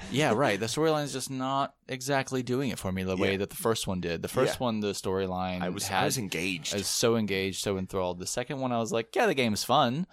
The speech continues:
Speaker 1: and
Speaker 2: Yeah.
Speaker 1: these characters are cool, but I don't really care
Speaker 2: Yeah,
Speaker 1: about
Speaker 2: that's
Speaker 1: the
Speaker 2: fun.
Speaker 1: background story.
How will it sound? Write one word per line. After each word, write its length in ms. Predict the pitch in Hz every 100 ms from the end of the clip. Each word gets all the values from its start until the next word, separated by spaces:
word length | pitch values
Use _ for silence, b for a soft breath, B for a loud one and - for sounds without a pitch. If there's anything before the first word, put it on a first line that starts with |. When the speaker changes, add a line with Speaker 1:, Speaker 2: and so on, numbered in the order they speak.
| B B
Speaker 1:
and 100 | 110 110
Speaker 2:
Yeah. 20 |
Speaker 1:
these 120 | 110
characters 360 | - 120 - 92
are 40 | 92
cool, 480 | 117 123 107 101 B B B _ _ -
but 180 | 339 359
I 160 | 392 440
don't 180 | 440 349
really 200 | 254 139
care 180 | 123
Speaker 2:
Yeah, 20 | 120
Speaker 1:
about 220 | 101 98
Speaker 2:
that's 60 | 90
Speaker 1:
the 100 | 90
Speaker 2:
fun. 40 | -
Speaker 1:
background 580 | 92 85 - 85 73
story. 500 | - - - - -